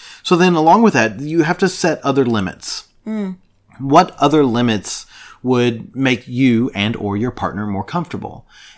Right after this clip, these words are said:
Speaker 1: And those can be, there's, there's so many things that that can be. And, and that can be, you know, we, we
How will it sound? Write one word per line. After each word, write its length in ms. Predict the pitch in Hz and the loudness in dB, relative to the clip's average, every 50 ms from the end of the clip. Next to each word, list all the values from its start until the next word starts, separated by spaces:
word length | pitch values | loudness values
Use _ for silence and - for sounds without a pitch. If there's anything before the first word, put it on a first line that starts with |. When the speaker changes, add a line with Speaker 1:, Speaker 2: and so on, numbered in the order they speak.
| _ - | _ -8
Speaker 1:
And 360 | 139 147 156 156 151 135 - - - - - - - | -6 -4 -4 -4 -6 -8 -12 -18 -20 -20 -20 -20 -14
those 280 | 135 147 190 220 214 - | -6 -2 -2 -2 0 0
can 100 | - 220 | 0 2
be, 280 | 208 202 160 - - _ _ _ _ _ _ _ _ _ _ - | 2 2 -2 -2 -6 _ _ _ _ _ _ _ _ _ _ -20
there's, 360 | - 202 131 170 170 160 - | -14 -6 -4 -4 -4 -4 -4
there's 220 | - 180 170 - | -2 -2 -2 -2
so 380 | - - - - 190 180 185 190 | -4 -6 -4 -2 0 0 0 0
many 240 | 190 190 180 170 156 | 0 0 0 -2 -2
things 320 | - - 151 135 127 113 | -2 -2 -2 0 0 -2
that 140 | 117 117 98 | -2 -4 -4
that 120 | 110 107 | -4 -4
can 120 | - 107 92 | -4 -4 -6
be. 200 | 95 82 82 - - - - - - | -6 -6 -8 -10 -14 -16 -16 -14 -8
And, 180 | - 135 135 135 | -6 -4 -4 -4
and 220 | - 131 139 139 | -4 -4 -2 2
that 140 | 143 143 143 | 2 2 2
can 120 | - 151 131 | 2 0 2
be, 260 | 127 123 117 110 - - - - - | 2 2 2 0 -2 -8 -20 -12 -4
you 160 | 120 127 127 | -2 0 0
know, 100 | 120 117 | 2 0
we, 400 | 117 104 110 139 139 135 113 - _ - - | -2 0 0 0 -2 -2 -4 -8 _ -4 0
we 160 | 143 147 147 | 2 2 2